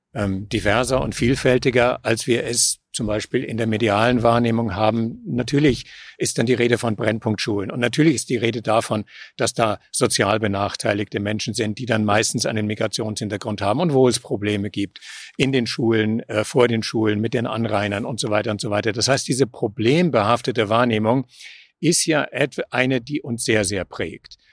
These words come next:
Daher nochmal die Frage, äh, sind wir in Wirklichkeit schon weiter, nur wir wissen's nicht oder wir müssen den Blick <laughs> auf die,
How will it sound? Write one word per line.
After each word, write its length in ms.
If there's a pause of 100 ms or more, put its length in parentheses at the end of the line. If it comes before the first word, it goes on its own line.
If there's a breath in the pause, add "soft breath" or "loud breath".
(420 soft breath)
Daher 260
nochmal 320
die 80
Frage, 600 (440)
äh, 300 (100)
sind 300
wir 140
in 120
Wirklichkeit 480
schon 240
weiter, 640
nur 540 (640)
wir 300
wissen's 320
nicht 460
oder 320
wir 240
müssen 300
den 200
Blick 340
<laughs> 40
auf 160
die, 260